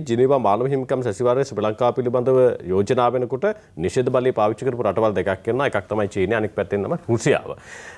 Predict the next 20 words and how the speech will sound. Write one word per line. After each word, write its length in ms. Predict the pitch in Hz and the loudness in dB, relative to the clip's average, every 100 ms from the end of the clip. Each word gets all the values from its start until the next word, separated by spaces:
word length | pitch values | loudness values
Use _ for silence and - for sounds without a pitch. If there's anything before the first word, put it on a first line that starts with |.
| - | -4
මේ 140 | 85 | 2
වෙලාවේ 280 | 101 117 131 | 4 4 2
රුසියාව 300 | 110 135 135 | 0 0 0
සම්බන්ධයෙන් 600 | 139 127 123 120 120 117 104 | 0 0 0 0 0 0 -2
එක්සත් 300 | 87 113 104 | -4 -4 0
ජාතීන්ගේ 360 | 110 107 104 95 | 0 0 -2 0
මානව 220 | 95 98 113 | 0 0 -2
හිමිකම් 380 | 107 101 104 98 - - - | -2 0 -2 -2 -10 -10 0
කවුන්සිලේ 480 | 90 107 120 110 104 | 0 2 2 4 4
යම් 80 | 98 | 2
කාරණාවක් 600 | 101 98 92 98 92 95 | 2 0 2 0 0 -2
පිළිබඳව 400 | 82 85 90 90 85 - - | -4 -4 0 2 0 -2 -6
සාකච්ඡා 560 | - 85 95 92 113 | 0 0 0 0 2
වෙනවා. 220 | 113 127 139 | 2 2 0
ඒ 80 | 87 | -2
වගේම 260 | 90 98 | -2 -2
තමයි 220 | 98 107 | 0 0
එක්සත් 300 | 90 - 98 98 | 0 -2 -2 0
ජාතීන්ගේ 320 | 92 95 90 | 0 0 -2
මණ්ඩලයේ 540 | 85 92 101 90 80 | 0 2 2 2 -2